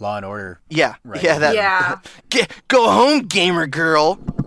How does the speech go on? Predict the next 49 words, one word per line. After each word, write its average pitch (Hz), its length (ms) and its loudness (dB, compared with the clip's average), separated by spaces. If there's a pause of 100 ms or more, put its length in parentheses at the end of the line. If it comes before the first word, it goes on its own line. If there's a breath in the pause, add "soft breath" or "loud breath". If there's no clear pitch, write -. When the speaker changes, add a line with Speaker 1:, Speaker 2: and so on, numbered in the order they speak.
(320)
Speaker 2:
It's - 180 -10
time 180 220 2
to - 100 -4
level 180 380 2
up." 135 300 -2
Speaker 3:
<laughs> - 40 -20
You 330 100 -14
know, 349 140 -2
Speaker 2:
Um, 285 240 2
Speaker 3:
I 302 80 4
will 359 180 -2
say, 285 500 -6 (280)
for, 254 220 -6
like, 208 420 -6
for 254 240 -4
any 320 240 -8
game 247 220 -4
I've 214 180 -4
ever 196 260 -2
played, 185 540 -8
whenever 190 680 -6 (120)
people 190 280 -12
figure 185 300 -8
out 170 220 -4
that 175 100 -8
I'm 170 120 -8
a 175 80 -6
girl, 175 600 -6
the 220 140 -8
first 269 420 -4
thing 262 160 -10
people 240 280 -10
think 202 260 -12
is 196 120 -10
that 180 120 -6
I'm 175 140 -8
not 180 180 0
a 180 100 -2
real 170 280 -6
girl, 135 480 -8 (240)
Speaker 2:
They 190 80 -6
Speaker 3:
which 190 80 -6
Speaker 2:
think 143 140 0
Speaker 3:
is - 40 -6
Speaker 2:
you're 131 80 0
a 123 40 -4
Speaker 3:
fine. 160 360 -6
Speaker 2:
twelve-year-old 120 380 0
boy. - 240 -2